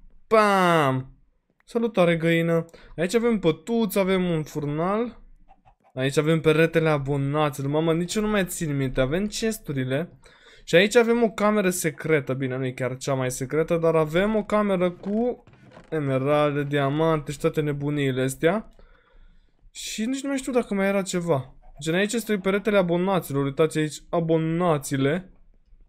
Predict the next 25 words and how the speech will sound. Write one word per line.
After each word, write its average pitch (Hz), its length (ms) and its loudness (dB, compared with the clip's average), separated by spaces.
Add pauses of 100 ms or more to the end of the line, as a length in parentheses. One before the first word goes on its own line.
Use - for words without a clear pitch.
(140)
Uite, 147 180 -8
mă, 143 120 -2
mai 135 180 0
era 143 160 4
un 151 160 2
loc 156 300 4
acolo, 143 380 0
aoleu. 135 760 -2 (760)
Păi, 160 140 2
dar 165 300 2 (100)
de 170 80 -6
ce 170 140 -8
să 196 160 -8
nu 196 100 -4
mă 185 240 -2
trec 180 260 -6
eu 170 80 2
aici 170 220 2
pe 165 140 -4
mine? 165 320 0
Ovi-, 180 520 0
Ovidiu, 196 920 0 (120)
Ovidiu 131 760 -6
șapte 220 400 -2
sute. 175 360 -6